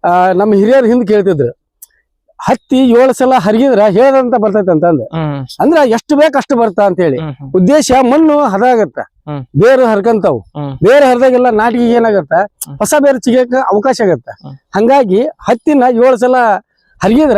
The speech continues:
Speaker 1: ಹೇಳ್ದ-, ಹೇಳ್ದಷ್ಟು ಬರ್ತಾ ಅಂತ ಹೇಳಿ.
Speaker 2: ಹ್ಮ್.
Speaker 1: ಹೇಳ್ದಷ್ಟು ಅಂದ್ರ ನಾವೇನ್ ನಿರೀಕ್ಷೆ ಮಾಡೀವಿ ಆ ತರ ಬರ್ತಾ ಅನ್ನೋ ಉದ್ದೇಶ. ಇದು ಅದೇ ರೀತಿ ಹತ್ತಿ ಏನೋ ಇದೇನ, ಹತ್ತಿನ ಎಣ್ಣೆ ಕಾಳು ಬೆಳಿ,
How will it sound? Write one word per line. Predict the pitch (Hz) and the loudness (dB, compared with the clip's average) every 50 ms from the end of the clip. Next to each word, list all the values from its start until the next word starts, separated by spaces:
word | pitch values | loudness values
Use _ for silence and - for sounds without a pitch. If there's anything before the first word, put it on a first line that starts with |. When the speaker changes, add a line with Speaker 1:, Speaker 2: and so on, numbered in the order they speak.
| 220 233 | 2 2
Speaker 1:
ಹೇಳ್ದ-, | 202 233 285 294 277 269 220 170 | 2 2 2 2 2 0 0 0
ಹೇಳ್ದಷ್ಟು | 175 233 285 294 285 311 294 - 330 | 2 2 2 2 2 0 -2 -2 0
ಬರ್ತಾ | 285 269 262 - - 233 | 0 0 0 0 0 -2
ಅಂತ | 220 202 165 180 | 0 0 0 -2
ಹೇಳಿ. | 170 131 - | -2 -4 -6
Speaker 2:
ಹ್ಮ್. | - _ - 175 156 143 139 135 - _ _ _ _ - | -10 _ -20 -16 -16 -16 -16 -18 -20 _ _ _ _ 0
Speaker 1:
ಹೇಳ್ದಷ್ಟು | 226 277 294 277 285 254 - 294 | 2 2 4 2 2 0 0 0
ಅಂದ್ರ | 277 254 208 185 185 233 277 | 0 2 2 2 0 0 0
ನಾವೇನ್ | 240 240 262 262 277 320 320 | 0 0 0 2 2 2 2
ನಿರೀಕ್ಷೆ | 294 285 294 262 - 311 285 | 2 0 -2 -2 0 0 0
ಮಾಡೀವಿ | 262 247 202 170 151 165 208 262 - _ _ _ _ _ - | 2 2 0 0 0 0 -2 -2 -4 _ _ _ _ _ -2
ಆ | 190 254 285 | 0 0 0
ತರ | 240 294 320 320 277 | 2 2 2 2 2
ಬರ್ತಾ | 247 269 233 - 269 | 0 -2 0 0 0
ಅನ್ನೋ | 262 247 233 | 0 0 0
ಉದ್ದೇಶ. | 220 220 190 233 214 - - 131 - - - - - - - - - | 0 0 0 0 -2 -2 -4 -8 -10 -10 -14 -20 -20 -20 -10 -4 -2
ಇದು | 233 226 294 | 0 2 2
ಅದೇ | 277 269 277 302 320 | 2 2 4 2 2
ರೀತಿ | 320 311 247 277 254 | 2 0 0 0 0
ಹತ್ತಿ | 196 220 233 - - 320 302 | 0 0 -2 -2 -2 0 2
ಏನೋ | 302 311 330 320 | 2 2 2 2
ಇದೇನ, | 302 294 285 254 190 | 2 2 2 2 0
ಹತ್ತಿನ | 156 147 - - 190 - - 294 294 302 | -2 -4 -4 -6 -6 -4 -2 0 0 2
ಎಣ್ಣೆ | 294 285 294 285 | 2 2 0 0
ಕಾಳು | 254 285 285 285 | 2 2 2 2
ಬೆಳಿ, | 294 294 320 359 381 | 2 2 0 -2 -4